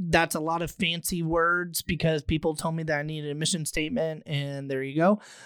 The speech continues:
Um, but essentially, we wanna help churches and nonprofits communicate what they were put on this planet to do. So for some churches, it's glorify God and pursue people, like it is at Lake Church.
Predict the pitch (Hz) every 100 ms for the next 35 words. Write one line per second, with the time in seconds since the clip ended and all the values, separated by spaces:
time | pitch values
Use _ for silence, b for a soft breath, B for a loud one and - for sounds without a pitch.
0 | B - 175 165 156 139 226 214 190 -
1 | 175 233 226 208 165 151 247 262 240 214
2 | 131 175 175 - _ - - 185 185 208
3 | 196 185 - _ - 180 196 190 175 170
4 | 143 143 143 - - - 180 180 220 240
5 | - 202 175 165 170 156 170 185 185 165
6 | - 165 160 147 - 151 143 131 - 127
7 | 123 107 - _ b b b b - 185
8 | 165 151 156 135 226 220 175 220 214 170
9 | 151 - - 165 175 185 180 180 190 196
10 | 185 220 196 240 135 117 - 151 151 156
11 | 165 160 156 - 120 -